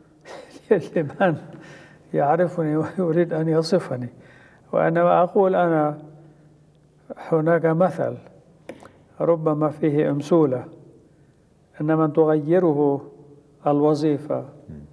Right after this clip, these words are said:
لا يستحقها. إذن نحن لا نريد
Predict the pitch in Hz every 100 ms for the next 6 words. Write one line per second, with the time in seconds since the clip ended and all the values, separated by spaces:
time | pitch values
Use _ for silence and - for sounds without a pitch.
0 | _ 180 190 190 196 180 - - - -
1 | _ _ _ _ _ _ _ _ _ _
2 | _ _ _ _ _ _ _ _ - 175
3 | 170 156 147 143 - - - - _ _
4 | - _ _ _ _ _ - 147 175 -
5 | 160 156 156 156 170 185 180 165 151 147